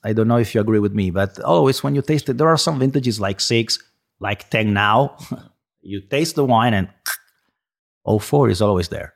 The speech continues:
<laughs> So generous, so floral. And, uh, in oh four, unfortunately, the hail, an hailstorm destroyed the Cicala production.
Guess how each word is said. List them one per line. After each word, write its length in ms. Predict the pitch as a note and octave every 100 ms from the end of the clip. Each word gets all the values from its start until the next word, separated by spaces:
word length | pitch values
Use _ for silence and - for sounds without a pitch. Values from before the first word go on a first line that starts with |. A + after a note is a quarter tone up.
| -
<laughs> 20 | - - - _ _ _ -
So 280 | - A2+ G2+
generous, 560 | G2 E2 D2 - - -
so 260 | - B2+ A2+
floral. 480 | - G2 - - _ _ _ _ _ _ _ _ _ _ -
And, 420 | B2+ C3 C3 B2+
uh, 140 | A#2+ - -
in 80 | A#2 -
oh 140 | C3 C3+
four, 480 | - C#3 B2+ - - _ _ _ -
unfortunately, 880 | A2 A#2 - A2 G#2+ A2+ A2 A2+
the 160 | G#2 G2+
hail, 340 | F#2+ F#2+ G2 -
an 140 | G2+
hailstorm 640 | G#2 G#2+ - G2+ G2 A2+ - -
destroyed 440 | G2 - A2+ G#2
the 60 | G2+
Cicala 360 | - - F2
production. 460 | E2+ F#2 F2 - G2+